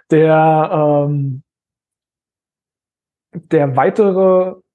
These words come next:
der nächste Punkt ist dann aber auch, dass ich, ich mich einfach auch besser fühle mit der Gewissheit, mh,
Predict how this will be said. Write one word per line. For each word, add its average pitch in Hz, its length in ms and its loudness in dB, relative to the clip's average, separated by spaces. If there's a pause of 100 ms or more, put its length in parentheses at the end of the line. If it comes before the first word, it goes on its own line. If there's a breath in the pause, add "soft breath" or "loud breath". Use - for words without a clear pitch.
der 151 80 0
nächste 160 240 0
Punkt 175 280 -2
ist 170 160 -6
dann 165 160 0
aber 151 380 -4
auch, 156 160 -2
dass 151 300 -6
ich, - 160 -10 (360)
ich - 180 -4
mich 160 440 -4 (360)
einfach 160 400 -4
auch 151 200 -2
besser 175 340 0
fühle 175 400 0
mit 170 220 -2
der 151 120 2
Gewissheit, 151 920 -2 (1500)
mh, 156 520 0